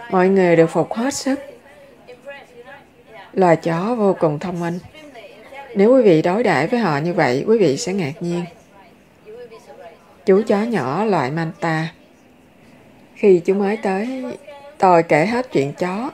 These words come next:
cho quý vị nghe được không? Dạ được. Quý vị tới đây vì Phật Pháp mà lại nghe chuyện chó. Chịu không? Dạ chịu. Vậy được. Chú chó Manta của tôi khi đem về nuôi.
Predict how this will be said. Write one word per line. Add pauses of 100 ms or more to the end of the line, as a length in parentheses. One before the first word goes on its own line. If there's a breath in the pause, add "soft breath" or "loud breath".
(140)
cho
quý
vị
nghe
được
không? (320)
Dạ
được. (520)
Quý
vị
tới
đây
vì
Phật
Pháp
mà
lại
nghe
chuyện
chó. (2000)
Chịu
không? (220)
Dạ
chịu. (380)
Vậy
được. (1500)
Chú
chó
Manta
của
tôi
khi
đem
về
nuôi.